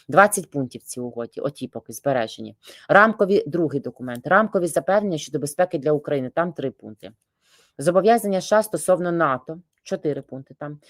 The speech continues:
І угода між Росією і США. Дванадцять пунктів. До речі, сьогодні ще Wall Street Journal писало, що Штати, мовляв, передали Європі якийсь такий secret document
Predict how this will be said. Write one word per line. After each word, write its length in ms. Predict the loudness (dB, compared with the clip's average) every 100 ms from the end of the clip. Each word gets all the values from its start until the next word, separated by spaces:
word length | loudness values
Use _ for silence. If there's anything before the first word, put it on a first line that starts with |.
| _ _
І 120 | 4
угода 440 | 6 6 4 4
між 240 | 2 0 -4
Росією 480 | -6 -4 -6 -6 -6
і 100 | -6
США. 360 | -4 -4 -8 -12 -4
Дванадцять 520 | -2 0 -2 -6 -14
пунктів. 320 | -20 -18 -4
До 80 | 0
речі, 220 | 0 -2
сьогодні 380 | -6 -2 -4 -4
ще 140 | -6
Wall 220 | -4 -4
Street 220 | -6 -4 -4
Journal 220 | -4 -8
писало, 400 | -10 -10 -10 -10 -14 -20 -20 -10
що 260 | 2 2
Штати, 440 | 2 0 0 0 -2
мовляв, 320 | -2 -2 -2
передали 380 | -2 0 0 0
Європі 400 | 0 0 -2 -4
якийсь 280 | -8 -10 -10
такий 280 | -12 -12
secret 500 | -10 -8 -8 -6 -6
document 440 | -2 -4 -4 -6